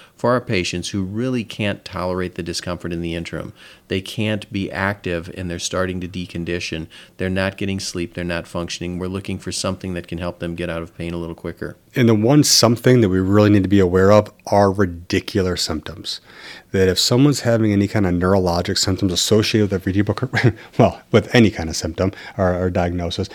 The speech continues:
Speaker 2: but if they're having any radicular symptoms associated with that, uh, vertebral compression fracture, that is someone that we need to send to a possible surgeon as compared to a pain interventionalist,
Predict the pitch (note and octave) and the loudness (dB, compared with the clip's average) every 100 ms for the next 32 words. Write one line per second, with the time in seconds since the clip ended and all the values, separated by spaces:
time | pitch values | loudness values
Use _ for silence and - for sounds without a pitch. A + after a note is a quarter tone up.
0 | - - - G2+ - C3 E3+ D#3+ D3 C3 | -18 -4 2 2 2 4 4 4 2 2
1 | G#2+ A2+ F#2 E2 - F#2+ A2 G2+ - G2 | 4 4 2 -2 -4 -4 -2 -2 -2 -4
2 | G2 F2+ - G2 - G#2 G2+ G2+ G2 F#2+ | -2 -4 -2 -2 0 0 2 2 2 -2
3 | - F#2 F#2+ - - - G2+ F#2 F#2 F2 | 0 -2 -2 -6 -20 -12 -4 -2 -2 -2
4 | A2 G2+ G2 E2 F#2 - G2 G2+ G2 - | -2 -2 -4 -4 -6 -6 -2 -2 0 0
5 | G2 - - - - G#2+ C3 F#3 - A2+ | 0 -2 -20 -20 -8 0 4 4 2 2
6 | A2 - - F#2+ F#2 F2+ F2 F#2+ G2+ G2 | 4 4 2 2 4 2 0 4 4 4
7 | F#2 - F#2+ F#2 F2 F#2 G2+ G#2 - G2 | 2 0 0 0 0 -2 -2 -4 -2 -2
8 | - F2+ - G2+ F#2 F#2+ G2+ G#2+ G#2+ G#2+ | -2 -4 -2 2 2 2 0 0 2 0
9 | F2+ F#2+ F#2 F#2+ F#2 - F#2 F2+ F2 F2 | -2 -2 -2 -2 -4 -2 -2 -2 -2 -4
10 | - F2+ - | -2 -4 -4